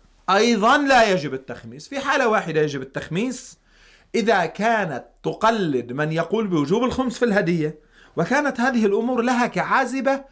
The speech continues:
ليست مورد حاجة أساسا، وهي أهديت إليها وانفصلت بعد ذلك، فهنا المفترض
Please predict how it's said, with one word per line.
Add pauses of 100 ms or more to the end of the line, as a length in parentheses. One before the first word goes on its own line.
(220)
ليست
مورد
حاجة
أساسا، (640)
وهي
أهديت
إليها
وانفصلت (500)
بعد
ذلك،
فهنا
المفترض